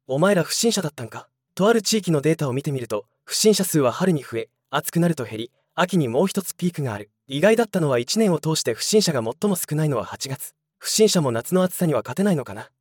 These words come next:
おそらく春の陽気で頭がおかしくなるのではなく、快適な季節は不審者と被害者層の外出が増えるということなんだろうな。事案が増えるこの季節、私も気をつけないと。不審者に間違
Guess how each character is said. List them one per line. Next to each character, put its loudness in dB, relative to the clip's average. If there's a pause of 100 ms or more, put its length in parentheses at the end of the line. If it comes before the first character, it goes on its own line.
お -2
そ 2
ら 4
く -8
春 0
の 2
陽 0
気 -8
で 2
頭 2
が 4
お 0
か -4
し -4
く -6
な 0
る -2
の -2
で -4
は -4
な -8
く、 -12 (220)
快 2
適 0
な 4
季 -10
節 0
は 4
不 -10
審 2
者 0
と -2
被 -10
害 4
者 -2
層 2
の 0
外 0
出 -6
が 2
増 0
え 4
る -2
と -4
い -2
う -4
こ -12
と -4
な -2
ん -4
だ -6
ろ -8
う -12
な。 -16 (260)
事 2
案 4
が 4
増 2
え 4
る -2
こ -10
の -2
季 -10
節、 -8 (180)
私 2
も 4
気 2
を 4
つ -10
け 0
な 2
い -2
と。 -16 (240)
不 -10
審 4
者 0
に -2
間 -4
違 -8